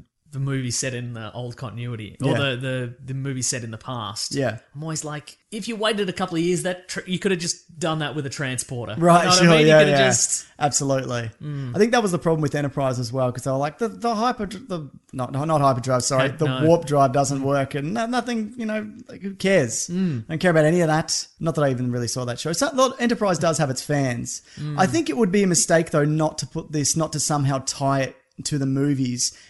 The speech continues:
Speaker 2: and just have it as a crew that kind of runs parallel with the, with the current crew.
Speaker 1: Okay, sure.
Speaker 2: Whether it be past or present or whatever, but I think you need to have it loosely connected, 'cause I,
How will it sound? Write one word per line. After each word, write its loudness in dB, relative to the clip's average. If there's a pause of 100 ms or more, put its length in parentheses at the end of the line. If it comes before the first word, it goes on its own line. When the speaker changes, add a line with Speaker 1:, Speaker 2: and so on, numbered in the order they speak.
(100)
Speaker 2:
and -2
just -4
have 0
it -4
as -4
a -6
crew -2
that -4
kind -4
of -4
runs -2
parallel -2
with -8
the, -8 (200)
with -16
the -2
current -4
crew. -4
Speaker 1:
Okay, -4
sure. -6
Speaker 2:
Whether 8
it 6
be 2
past 4
or 2
present 2
or 2
whatever, 2
but -2
I 0
think -2
you 0
need 0
to 0
have 0
it -4
loosely -2
connected, -6
'cause -8
I, -6